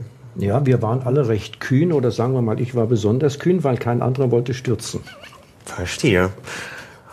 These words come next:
Speaker 2: Okay, das heißt, ähm, wann kam die Erkenntnis, dass das mit dem Knoten ein Kernproblem gewesen sein könnte, direkt, äh?
Speaker 1: Das war einer der ersten Versuche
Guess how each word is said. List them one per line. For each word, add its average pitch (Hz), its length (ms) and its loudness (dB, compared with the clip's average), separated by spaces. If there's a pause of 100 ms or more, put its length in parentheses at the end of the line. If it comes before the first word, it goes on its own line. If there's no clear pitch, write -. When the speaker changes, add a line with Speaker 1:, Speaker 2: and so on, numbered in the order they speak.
Speaker 2:
Okay, 123 440 2 (300)
das 110 240 0
heißt, 127 460 0
ähm, 127 500 2 (300)
wann 131 260 0
kam 160 240 0
die 156 80 0
Erkenntnis, 139 540 0
dass 127 160 4
das 127 160 0
mit 127 100 0
dem 123 140 0
Knoten 147 800 2 (760)
ein 123 440 0
Kernproblem 143 640 0
gewesen 143 340 0
sein 147 180 2
könnte, 151 300 -2
direkt, 131 640 0
äh? - 80 -4
Speaker 1:
Das 131 300 2
war 135 160 4
einer 127 180 4
der 120 220 0
ersten 139 320 -2
Versuche 170 680 0